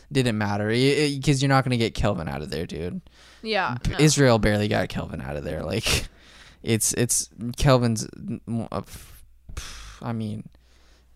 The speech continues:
Speaker 1: he had an eight next to his name, but dude, he fought, like, the number two contender in the world. Like, I honestly wanna see a Kelvin Gastelum versus Marvin Vettori fight, but they're teammates, so I don't know how that's all gonna work out.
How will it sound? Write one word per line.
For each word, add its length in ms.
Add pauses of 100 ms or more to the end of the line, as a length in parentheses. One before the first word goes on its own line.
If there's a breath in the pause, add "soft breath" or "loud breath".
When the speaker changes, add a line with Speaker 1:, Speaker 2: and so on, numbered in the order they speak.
Speaker 1:
he 260
had 140
an 100
eight 180
next 220
to 60
his 120
name, 200
but 140
dude, 180
he 100
fought, 340
like, 160
the 60
number 300
two 260
contender 440
in 80
the 80
world. 300
Like, 160
I 100
honestly 420
wanna 200
see 160
a 40
Kelvin 300
Gastelum 360
versus 180
Marvin 240
Vettori 340
fight, 280
but 120
they're 140
teammates, 480
so 80
I 40
don't 120
know 100
how 60
that's 480
all 160
gonna 180
work 240
out. 260